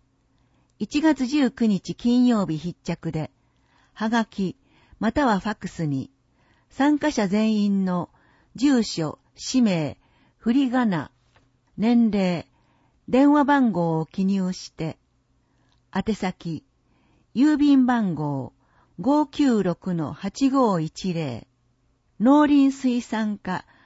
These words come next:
農林水産振興担当、じゃがいも収穫体験係へ。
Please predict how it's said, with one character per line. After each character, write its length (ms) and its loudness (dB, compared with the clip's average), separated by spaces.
農 280 4
林 220 4
水 280 -2
産 320 -6
振 320 0
興 260 -2
担 320 -6
当、 460 -10
じ 60 2
ゃ 60 2
が 160 4
い 60 4
も 140 4
収 280 2
穫 260 -4
体 260 -2
験 300 -2
係 480 -8
へ。 120 -16